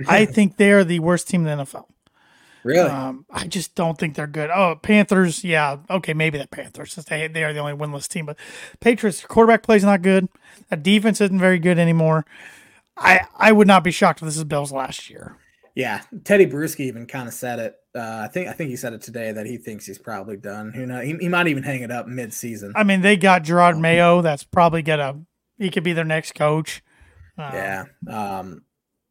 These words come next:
Speaker 1: yeah, their offense is putrid. Uh, Mac Jones taking a safety instead of just throwing
Speaker 2: Yeah.
Speaker 1: it up for grabs at the end when they were losing.
Speaker 2: Mm-hmm.
Speaker 1: Um, just give some, just, just launch it.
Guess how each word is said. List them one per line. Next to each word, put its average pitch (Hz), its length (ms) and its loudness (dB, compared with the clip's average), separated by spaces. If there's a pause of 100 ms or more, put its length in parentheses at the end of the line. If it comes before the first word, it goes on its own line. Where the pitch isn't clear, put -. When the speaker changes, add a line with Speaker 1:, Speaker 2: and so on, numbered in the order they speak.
(180)
Speaker 1:
yeah, 147 320 2
their 143 400 -2
offense 156 580 4
is 104 100 -14
putrid. 120 680 -8 (440)
Uh, 113 120 -8
Mac 156 280 0
Jones 160 300 -2
taking 147 260 -2
a 113 60 -8
safety 143 480 -6
instead 143 240 -6
of 131 60 -6
just 127 180 -12
throwing 131 220 -8
Speaker 2:
Yeah. 143 100 -4
Speaker 1:
it 127 40 -6
up 127 140 -10
for 120 120 -14
grabs 117 600 -8
at 123 200 -10
the 113 160 -12
end 113 300 -14
when 113 120 -14
they 110 140 -10
were 110 120 -10
losing. 110 400 -14 (160)
Speaker 2:
Mm-hmm. 139 520 -10
Speaker 1:
Um, 107 600 -8 (280)
just - 240 -8 (180)
give 240 160 4
some, 240 220 -2
just, 262 200 2 (380)
just 294 200 -6
launch 240 500 -2
it. - 240 -6